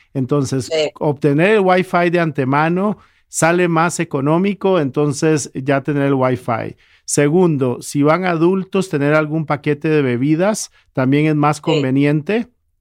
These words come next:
Speaker 2: Claro.
Speaker 1: Ter-, tercero, siempre en, en, en un, en un recorrido de siete noches, eh, por lo menos dos o tres noches los mexicanos utilizan al-, algún restaurante de especialidad.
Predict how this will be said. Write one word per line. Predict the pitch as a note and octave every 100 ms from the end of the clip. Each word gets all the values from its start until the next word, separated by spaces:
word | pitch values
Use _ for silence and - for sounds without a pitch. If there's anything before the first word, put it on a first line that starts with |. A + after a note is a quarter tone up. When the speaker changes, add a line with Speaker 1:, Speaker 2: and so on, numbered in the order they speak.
| _ _ _ _ -
Speaker 2:
Claro. | E3 D3+
Speaker 1:
Ter-, | D3 D3 _
tercero, | D3 C#3 B2+ - F3+ F#3+ A3+ G#3+ _ _ _
siempre | - - F#3+ A3+ A3+ - C4 A#3
en, | E3 D#3 D3 C#3+
en, | D3+ D3 C#3+ C#3+
en | D3
un, | D#3 F#3 F#3+ -
en | D3+ D3
un | D#3 F3+
recorrido | F#3 G3+ G3 F3+ E3 F#3
de | F3+
siete | - E3+ E3 E3+
noches, | D#3 C#3 C3 E3+ E3+ - _ _ - _
eh, | C#3+ C#3 C3+ C3+ - -
por | D#3+ D#3
lo | D#3 D#3
menos | G3 A3 A3 F3+
dos | F#3 F#3+ F3+
o |
tres | - E3+ E3+
noches | E3 E3+ - E3
los | D3+
mexicanos | C3+ A#2 A#2+ C#3 D3 D#3
utilizan | D3+ - C3 C#3 D#3+ D3+
al-, | C#3 B2+
algún | B2+ B2+ C3 D3+ E3+ F#3 -
restaurante | - C#3 - C3 B2+ C3+ D3+
de | D3+
especialidad. | D3 C#3 A#2+ B2 A2 G#2+ A#2+ A#2 A2